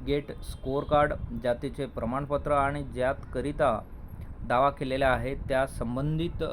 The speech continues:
दस्तऐवजांच्या स्वसाक्षांकित प्रतीसह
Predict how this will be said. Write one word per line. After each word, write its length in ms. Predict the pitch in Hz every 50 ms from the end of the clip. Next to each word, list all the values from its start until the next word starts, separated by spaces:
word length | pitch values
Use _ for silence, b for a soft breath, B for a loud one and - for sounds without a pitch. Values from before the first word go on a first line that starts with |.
| - - - -
दस्तऐवजांच्या 880 | - 127 127 - - 151 139 131 131 135 131 135 135 131 131 147 143
स्वसाक्षांकित 1000 | - - 131 131 135 147 156 - - - - - - - 139 131 135 - - 143
प्रतीसह 680 | - - - - - 123 117 - 139 - - 151 135